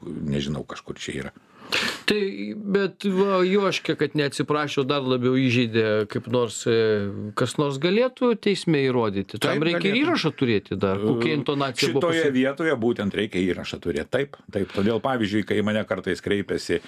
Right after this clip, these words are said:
Speaker 1: "Paaiškink tu man vieną žodį, išeis geras ar blogas", ar mane <laughs> kaip vienas
Speaker 2: Mm.
Speaker 1: priėjo, mm, teisininkas manęs klausė, "O čia įžeidimas ar ne?"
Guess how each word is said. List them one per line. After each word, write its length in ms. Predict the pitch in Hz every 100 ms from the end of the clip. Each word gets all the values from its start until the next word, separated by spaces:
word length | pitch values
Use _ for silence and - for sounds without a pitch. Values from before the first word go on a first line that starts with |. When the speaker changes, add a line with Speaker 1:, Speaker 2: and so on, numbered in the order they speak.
| - - -
Speaker 1:
"Paaiškink 480 | 104 101 - 87
tu 100 | 76 85
man 180 | 90
vieną 340 | 87 92 90 78
žodį, 360 | 90 147 151 127
išeis 300 | - 98 87
geras 320 | 98 92 85
ar 100 | 85
blogas", 420 | 82 110 135 131 104
ar 60 |
mane 160 | 95 107
<laughs> 460 | 160 - - -
kaip 220 | - - 101
vienas 340 | 110 95 - - - -
Speaker 2:
Mm. 120 | 131
Speaker 1:
priėjo, 400 | 98 101 104 104 - - - - -
mm, 680 | 98 90 90 87 90 92 85
teisininkas 560 | 95 98 - 90 92 -
manęs 280 | 95 92 -
klausė, 380 | 95 95 92 - - - -
"O 80 | 90
čia 200 | - 107
įžeidimas 500 | 95 95 123 127 110 117
ar 60 |
ne?" 300 | 113 113 90